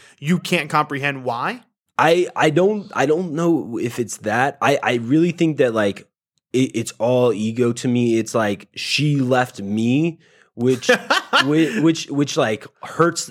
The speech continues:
Speaker 2: It hurts, like, my self-confidence, completely destroys
Speaker 1: Absolutely.
Speaker 2: it. But the thing is, like, that shows you that I wasn't in a good place to begin with. Like,
Speaker 1: No.
Speaker 2: the, the fact that, like, somebody leaving me destroys my self-confidence means that, like, I relied on them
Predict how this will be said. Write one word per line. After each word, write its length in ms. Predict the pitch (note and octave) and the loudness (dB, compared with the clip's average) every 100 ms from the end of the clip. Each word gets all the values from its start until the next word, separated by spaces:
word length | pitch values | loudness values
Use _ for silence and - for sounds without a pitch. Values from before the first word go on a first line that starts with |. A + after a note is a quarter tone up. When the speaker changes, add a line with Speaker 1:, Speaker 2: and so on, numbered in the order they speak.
| - | -4
Speaker 2:
It 160 | B2+ A#2 | -2 0
hurts, 380 | E3+ F3 - | 0 0 -2
like, 260 | C#3 A2+ F#2+ | -2 -2 -2
my 320 | G#2+ A2+ D3+ | -4 0 0
self-confidence, 920 | D3 C#3+ B2 - A#2 A2 A2 A2 G#2+ | 2 0 0 -4 -4 -4 -6 -6 -6
completely 480 | - B2 C#3 D3 C3 | -6 -6 -2 0 0
destroys 380 | A2+ - D3 D3 | -4 -2 2 2
Speaker 1:
Absolutely. 340 | C3 C3+ C#3 A#2+ | 2 0 -2 -8
Speaker 2:
it. 120 | - | -2
But 120 | D3+ | 0
the 100 | E3 | 0
thing 220 | D#3+ F#3+ | -2 0
is, 220 | F#3+ F3+ C#3+ | 2 2 2
like, 260 | B2+ A2 | -2 0
that 220 | C3+ F3 | 0 0
shows 340 | - D#3+ E3+ D#3+ | 0 0 0 0
you 140 | F3 | -2
that 160 | D3 - | -2 0
I 160 | C3 | 2
wasn't 360 | E3 D#3+ D3 D#3 | 2 2 0 0
in 120 | D3 | 0
a 60 | C3+ | 0
good 200 | C3 A#2+ | -2 -2
place 260 | C#3 C#3 C3+ | -4 -4 -6
to 60 | |
begin 360 | A2 G#2+ C3+ D#3+ | -8 -2 -2 0
with. 240 | G2+ - | -4 -4
Like, 160 | B2+ C#3 | -4 -2
Speaker 1:
No. 320 | E3 C#3+ A2+ | -2 -4 0
Speaker 2:
the, 140 | C#3+ D#3+ | 2 4
the 180 | C#3+ | 2
fact 380 | D3+ E3 F#3 F#3+ | 0 2 0 2
that, 160 | F#3 C#3+ | 0 2
like, 200 | C3 B2 | 0 -2
somebody 400 | - D#3+ E3 D3 | 0 0 0 -4
leaving 440 | C3+ D3+ D#3 C#3+ | -4 -2 0 0
me 180 | A#2+ C#3+ | 2 0
destroys 460 | C#3 - D3 C3+ A#2+ | 0 0 0 2 0
my 180 | A#2 | -2
self-confidence 800 | C3+ D3 B2 - A2+ C3 E3 D#3 C3+ | 0 0 -2 -4 -6 -4 -2 -2 0
means 300 | C#3 D3 B2+ | 0 0 2
that, 240 | B2+ A#2+ | 0 0
like, 200 | A#2+ A2+ | -2 0
I 140 | A2+ | 2
relied 560 | D#3+ D#3 A#2 B2 C#3+ E3 | 2 2 2 2 2 4
on 200 | C3+ A#2 | 2 0
them 360 | A#2 D3 G#3 | 0 2 0